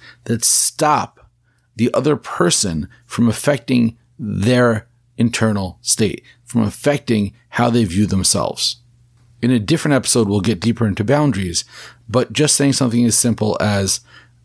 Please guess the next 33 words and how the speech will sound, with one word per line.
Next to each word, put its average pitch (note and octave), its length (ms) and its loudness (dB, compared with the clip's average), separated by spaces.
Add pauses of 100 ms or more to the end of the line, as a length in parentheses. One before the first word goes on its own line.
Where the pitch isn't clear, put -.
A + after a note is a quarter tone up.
(180)
"I B2+ 100 2
don't A#2+ 260 0
deserve G#2+ 300 0
to - 80 -20
be G#2+ 100 2
treated G#2 320 0
this G2 220 0
way," F#2+ 220 0
or, F2 200 -2
"Please C#3 300 0
don't B2 160 2
talk A2+ 220 -2
to - 80 -8
me G#2+ 80 2
this G2 240 0
way." F#2 360 -2 (360)
All D3 160 4
of C3+ 80 -6
these C3 180 2
things A#2+ 240 0
can A2 120 0
be G#2+ 100 2
effective G#2 460 -2
boundaries A2+ 720 0 (640)
that A2 200 -2
shut C3+ 320 0
down A2 460 2 (500)
the - 120 0
projection A#2 600 0
and G2 180 0
projective G#2 480 -2
identification G#2 1000 0
cycle. - 540 -4